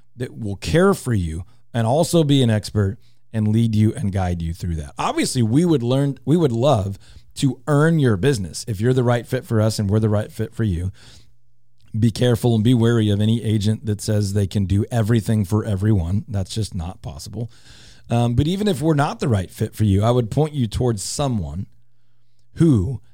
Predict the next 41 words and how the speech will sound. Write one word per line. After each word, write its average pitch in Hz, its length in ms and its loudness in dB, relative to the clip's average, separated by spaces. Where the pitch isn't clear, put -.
has 110 220 -6
a 92 100 -6
track 127 500 -4
record, - 420 -6
who's 104 180 -6
full-time, 127 560 0
fully 120 260 0
committed 113 360 0
and 98 100 0
dedicated, 95 560 -2
and 117 560 2
really 208 340 6
wants 135 280 0
to 127 100 -2
deliver 113 380 2
value 120 420 -2
to 104 160 -2
you 101 160 0
beyond 107 640 0
the 107 120 -2
words 113 460 0
and 113 180 0
the 104 80 0
numbers 95 440 0
that 95 120 -2
are 87 160 -8
on 85 140 -8
a 73 100 -16
contract. - 760 -16
That's 120 300 -4
really, 101 500 -2
really 73 280 -14
important. 57 400 -18
Um, 127 280 2
Keen 190 240 0
Landscaping 175 540 0
can 143 140 0
help 143 200 0
you 135 80 0
get 123 300 -2
your, 110 260 2